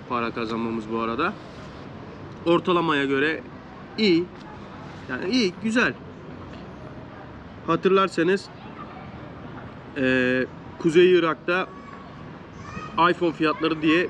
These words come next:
bir video çekmiştik. O video tam doksan bir bin kişi izlemiş. Toplamda da sekiz bin saat izlenmiş. Ve buradan da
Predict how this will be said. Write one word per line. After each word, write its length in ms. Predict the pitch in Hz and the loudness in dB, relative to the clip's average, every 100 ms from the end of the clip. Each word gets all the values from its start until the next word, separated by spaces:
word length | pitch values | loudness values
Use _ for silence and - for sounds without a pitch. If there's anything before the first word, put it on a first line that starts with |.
| - | 0
bir 180 | 175 170 156 | 2 2 2
video 280 | 185 170 151 | 2 4 4
çekmiştik. 640 | 143 139 131 120 - 202 - - - - - - - - | 2 0 -2 -2 0 0 0 -16 -16 -16 -14 -14 -6 6
O 180 | 185 | 6
video 340 | 196 185 156 170 - | 6 0 0 0 2
tam 240 | 190 185 190 - - - - - - - - - - - - | 2 2 0 -12 -16 -16 -14 -14 -14 -14 -14 -14 -14 -8 2
doksan 480 | 175 - 190 190 185 | 2 4 4 6 6
bir 180 | 202 | 4
bin 160 | 180 165 | 4 2
kişi 360 | - - 160 123 - - - - - - | -2 -2 0 0 -4 -14 -14 -14 -10 -2
izlemiş. 680 | 143 127 131 127 151 - - - - - - - - - - - - - - - - | -2 2 4 6 4 0 -6 -12 -14 -12 -12 -10 -10 -10 -10 -10 -8 -10 -10 -10 -4
Toplamda 480 | - 185 190 185 185 | 2 4 4 4 4
da 80 | 196 | 0
sekiz 500 | 185 175 180 220 175 | 0 0 2 2 2
bin 100 | 165 | 0
saat 360 | 139 143 123 123 | 2 0 0 -2
izlenmiş. 460 | 110 117 107 101 - - - - - - - - - 123 - - - - - - - - - - | -4 -2 -2 -4 -4 -6 -6 -8 -8 -8 -8 -8 -8 -8 -8 -8 -8 -10 -10 -10 -10 -10 -6 2
Ve 180 | 185 180 | 4 6
buradan 380 | 208 175 170 | 4 4 2
da 120 | 190 | 2